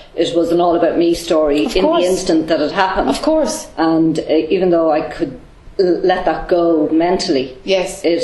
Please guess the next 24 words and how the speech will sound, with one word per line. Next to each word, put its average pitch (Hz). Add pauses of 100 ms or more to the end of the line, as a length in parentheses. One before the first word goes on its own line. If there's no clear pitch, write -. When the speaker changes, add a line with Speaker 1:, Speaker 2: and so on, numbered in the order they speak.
Speaker 1:
had 175
a 151
hold 180
of 175
me 131
Speaker 2:
Yes. 202
Speaker 1:
in 165
another 165
way. 120 (100)
Speaker 2:
Yes. - (380)
Speaker 1:
Yes. 156
Speaker 2:
Because 233
it 226
must 233
have 233
been 220
that 208
you 226
let 214
go 214
of 208
it -
in 202
theory. 226